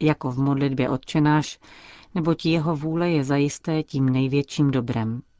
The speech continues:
Dobrem Otce, který nás nikdy neopouští. Modleme se a dovolme Duchu Svatému, aby se modlil v nás. V tom spočívá krása života.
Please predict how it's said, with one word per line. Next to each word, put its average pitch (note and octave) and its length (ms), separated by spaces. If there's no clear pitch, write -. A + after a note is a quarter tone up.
Dobrem C3+ 400
Otce, E3+ 420
který D#3 340
nás C#3 320
nikdy C#3 340
neopouští. C3+ 960
Modleme D3+ 420
se E3 260
a D#3 80
dovolme D3+ 440
Duchu C#3+ 220
Svatému, D3+ 680
aby D3+ 180
se - 160
modlil C#3+ 500
v C3 80
nás. A#2+ 520
V - 120
tom F#3 140
spočívá C#3 580
krása C3+ 400
života. B2+ 500